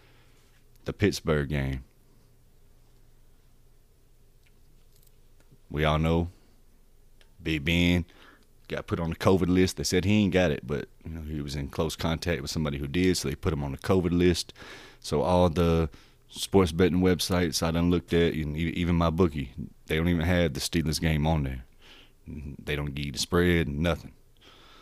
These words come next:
I'm th-, uh, they play the Bengals. I'm thinking if that game's within a ten-point spread, I'll probably take Pittsburgh. I was gonna throw another game in here for y'all since I had that one taken away, but I don't know. I'm just gonna give y'all these, these four games I got here.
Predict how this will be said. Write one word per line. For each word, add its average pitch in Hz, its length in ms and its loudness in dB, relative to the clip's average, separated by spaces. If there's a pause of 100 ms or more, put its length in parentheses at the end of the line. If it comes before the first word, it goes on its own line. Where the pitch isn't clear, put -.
(680)
I'm 85 120 -4
th-, 76 200 -14
uh, 87 140 -10
they 90 160 -4
play 98 160 0
the 73 80 -2
Bengals. 78 420 2
I'm 80 140 0
thinking 76 300 0
if 67 80 -8
that 85 160 2
game's 73 420 -2
within 71 300 -2
a - 20 -8
ten-point 78 560 -2
spread, 78 400 -2 (180)
I'll 64 160 -8
probably - 280 -10
take 67 260 -12
Pittsburgh. 71 500 -12 (1600)
I 101 60 -6
was 101 100 -4
gonna 110 140 0
throw 107 160 4
another 98 240 4
game 95 240 2
in 95 80 2
here 92 120 2
for - 120 -8
y'all 92 220 2
since - 180 -6
I 90 120 -2
had 85 180 -4
that 85 160 -4
one 85 100 -6
taken 85 300 -6
away, 85 260 -4
but 76 300 -10 (1160)
I 80 100 -12
don't 80 100 -10
know. 78 60 -6
I'm 82 100 -6
just - 100 -10
gonna 82 140 -6
give 80 140 -6
y'all 76 120 -4
these, 73 260 -10
these 82 160 -10
four 85 260 -4
games 76 300 -4
I 69 120 -6
got 69 180 -6
here. 71 220 -8